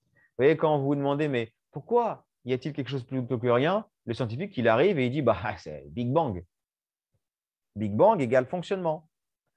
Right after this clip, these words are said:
Mais, mais pourquoi il y a eu un Big Bang ?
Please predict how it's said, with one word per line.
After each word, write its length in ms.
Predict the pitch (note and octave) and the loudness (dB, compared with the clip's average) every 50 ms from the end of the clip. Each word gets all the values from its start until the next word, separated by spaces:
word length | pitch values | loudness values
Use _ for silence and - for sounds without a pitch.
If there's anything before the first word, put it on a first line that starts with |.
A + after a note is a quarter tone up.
| _ _ _ _ _ _ - - | _ _ _ _ _ _ -20 -10
Mais, 260 | - C3 C3 - - _ _ _ _ _ _ _ _ - | -6 -6 -6 -6 -8 _ _ _ _ _ _ _ _ -14
mais 80 | G2+ G2+ | -12 -10
pourquoi 320 | - D3+ - - G3+ G3+ | -10 -10 -6 -2 -2 0
il 60 | F#3 | 0
y 40 | F3 | -2
a 20 | |
eu 40 | E3+ | -2
un 80 | E3 D#3+ | -4 -4
Big 160 | D#3 D#3+ D#3+ | -6 -6 -6
Bang ? 360 | E3 F3 E3+ E3+ D#3 C3 A#2+ | -4 -2 -2 -4 -4 -8 -12